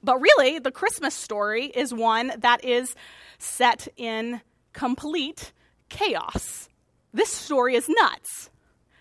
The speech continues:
Normally, though, we consider chaos to be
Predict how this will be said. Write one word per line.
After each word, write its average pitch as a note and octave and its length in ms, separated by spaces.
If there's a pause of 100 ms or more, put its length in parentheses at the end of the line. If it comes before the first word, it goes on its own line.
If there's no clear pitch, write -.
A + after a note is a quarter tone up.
(420)
Normally, G4 460
though, D#4 240
we F4 100
consider E4+ 380
chaos E4+ 500
to D#4+ 100
be C4+ 280